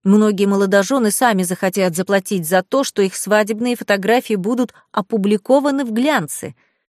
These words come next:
Пожалуй, это нужно рассмотреть отдельно и сделать журналу встречное предложение. Я даже зажмурилась, как это было интересно.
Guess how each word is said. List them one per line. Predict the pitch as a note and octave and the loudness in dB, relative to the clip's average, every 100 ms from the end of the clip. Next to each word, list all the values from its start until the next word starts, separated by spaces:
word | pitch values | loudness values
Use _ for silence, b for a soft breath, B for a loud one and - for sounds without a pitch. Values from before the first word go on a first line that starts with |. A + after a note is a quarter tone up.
| _ - | _ -8
Пожалуй, | F3+ G3 G3 F#3 | -4 -2 0 0
это | F3+ | 0
нужно | F#3 F#3 F#3 | -2 0 -2
рассмотреть | F#3 - F#3 F#3+ F#3 | -2 -2 -4 -4 -2
отдельно | F#3+ F3 C4 D4 C#4+ | -2 0 -2 0 -2
и | |
сделать | G3+ A#3 C4+ A3 | 2 2 2 2
журналу | A3+ G#3+ B3+ C4+ | 2 2 0 0
встречное | - G3+ A3+ - A#3+ A#3 | -4 -2 0 -2 -6 -4
предложение. | A#3 A3+ A3+ F#3 F3+ F3 F3 B B B B | -2 0 0 0 0 0 -2 B B B B
Я | E3 A3 | 0 2
даже | G#3 A3 G3+ | 4 4 4
зажмурилась, | G3+ F#3+ F#3+ F#3+ F3+ F3 - - | 2 4 4 2 2 0 -4 -2
как | A#3+ - | -2 -2
это | C4+ | -4
было | B3 C#4+ C#4+ | -2 -2 -2
интересно. | C#4 - C#4 C4 A3+ - F3+ | -2 0 2 4 2 0 -6